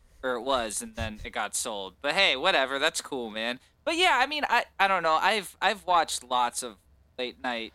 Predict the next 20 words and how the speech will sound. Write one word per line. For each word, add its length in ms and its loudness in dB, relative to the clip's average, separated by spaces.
when 140 -6
I 80 -2
was 180 -6
in, 120 -12
like, 260 -8
high 180 -6
school 420 -6
before 760 -6
the, 160 -10
you 100 -8
know, 220 -8
surge 540 -6
of 360 -8
all 140 -4
these 180 -10
streaming 400 -8
apps 280 -4
came 220 -12
to 100 -10
be. 240 -2